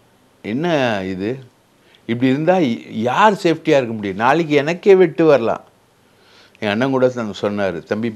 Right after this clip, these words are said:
கவனமா இருங்க." கவனமா தான் இருக்கோம். நம்ம, நம்ம வேலையை தான் சொல்றோம், நம்ம வேலையை தான் செய்றோம். அதை மீறி வெட்டு வந்தா நம்ம என்ன பண்ண முடியும்? செத்து தொலைய வேண்டியதான். இவ்வளவுதான் வாழ்க்கை. So, இதுக்கான விஷயங்கள் எங்க?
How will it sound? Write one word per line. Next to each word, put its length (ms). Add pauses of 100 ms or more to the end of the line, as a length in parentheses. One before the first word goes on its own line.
(120)
கவனமா 420
இருங்க." 220 (460)
கவனமா 460
தான் 100
இருக்கோம். 380 (640)
நம்ம, 220
நம்ம 280
வேலையை 340
தான் 220
சொல்றோம், 300
நம்ம 240
வேலையை 320
தான் 240
செய்றோம். 240
அதை 160
மீறி 260
வெட்டு 280
வந்தா 240
நம்ம 200
என்ன 140
பண்ண 180
முடியும்? 360 (720)
செத்து 320
தொலைய 300
வேண்டியதான். 460 (1300)
இவ்வளவுதான் 440
வாழ்க்கை. 440 (920)
So, 580 (220)
இதுக்கான 600
விஷயங்கள் 520
எங்க? 400